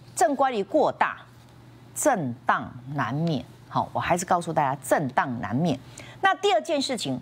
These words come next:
我说这个台北股市永远在跟一些投资朋友作对。很多投资朋友在昨天鼓足了勇气，全部买低价个股。我说低价个股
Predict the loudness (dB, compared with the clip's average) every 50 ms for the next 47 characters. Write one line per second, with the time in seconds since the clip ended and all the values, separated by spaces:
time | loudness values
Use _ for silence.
0 | -8 -4 -2 0 0 2 2 2 2 0 -2 0 0 0 0 0 -2 -2 0 0
1 | -2 -2 -4 -6 -6 -2 0 0 0 0 -2 0 2 2 2 2 2 0 0 0
2 | -2 0 0 0 0 2 2 0 0 0 -2 -4 -10 -6 -2 -2 0 2 2 0
3 | 0 0 -4 -4 -4 -4 -4 -2 -2 -4 -4 -2 -2 -2 -2 -2 0 -2 -2 -2
4 | -4 -10 -20 -20 -20 -20 -20 -20 -20 -18 -18 -18 -18 -14 -2 2 2 2 4 2
5 | 0 -2 0 0 -2 0 0 -2 0 0 2 2 2 2 0 0 -2 -2 -2 0
6 | 0 2 2 0 -2 -2 0 0 0 0 -2 -4 0 2 2 2 2 0 -2 0
7 | 2 2 4 2 2 0 0 -4 -6 -6 -4 -4 -4 -4 -6 -10 -16 -12 -8 -4
8 | -2 0 2 2 0 -2 -2 2 4 4 4 4 2 0 -2 -4 -4 -4 -2 0
9 | 2 0 0 0 0 0 -2 -2 -2 -6 -14 -16 -16 -20 -20 -20 -20 -8 -4 -2
10 | 0 2 2 2 0 2 2 2 2 2 2 2 0 0 0 -2 -2 -2 -2 -4
11 | -4